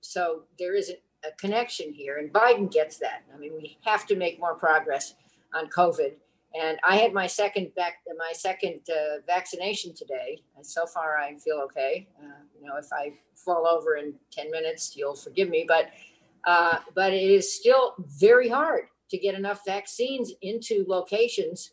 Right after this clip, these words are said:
where people are and need them and qualify under all the age rules and whatever else. Uh, so, and, and, you know, we're, we're supposedly going to use the National Guard and, and take over football stadiums and all this stuff. And I,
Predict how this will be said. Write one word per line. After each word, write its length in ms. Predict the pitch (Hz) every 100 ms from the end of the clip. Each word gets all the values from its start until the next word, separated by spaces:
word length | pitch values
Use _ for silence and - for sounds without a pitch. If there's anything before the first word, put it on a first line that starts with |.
| _ _ _
where 120 | 185 190
people 360 | 208 214 208
are 240 | 180 175 180
and 160 | 180
need 240 | 208 285 185
them 180 | 160
and 180 | 165 160 -
qualify 600 | 214 226 - 175 175 170
under 240 | 160 165
all 240 | 165 170
the 380 | 170 160 160 160 - _ _ -
age 240 | 190 190 -
rules 400 | 180 175 175 170
and 220 | 156 151 -
whatever 400 | 156 151 160 170
else. 400 | - - - - 156
Uh, 200 | 147 143
so, 340 | - 156 139 _ _ _ _ -
and, 180 | 165 156
and, 220 | 165 156 - _ _ -
you 200 | 180 160
know, 80 | 147
we're, 200 | 165 156 -
we're 260 | 151 160 151
supposedly 800 | - 165 226 240 220 185 196 185
going 400 | 180 175 175 -
to 140 | -
use 500 | 180 170 165 180 -
the 100 | 170
National 400 | 165 170 - 160
Guard 480 | 135 254 233 208 185
and, 160 | 170 156 _ - 151
and 140 | 147 302 _ -
take 280 | 208 208 196
over 540 | 180 170 160 160 - _ _ -
football 320 | 262 240 214
stadiums 600 | - 226 196 190 180 170
and 200 | 160 156 185
all 160 | 214
this 160 | 208 -
stuff. 380 | 202 185 170 -
And 120 | 156
I, 120 | 160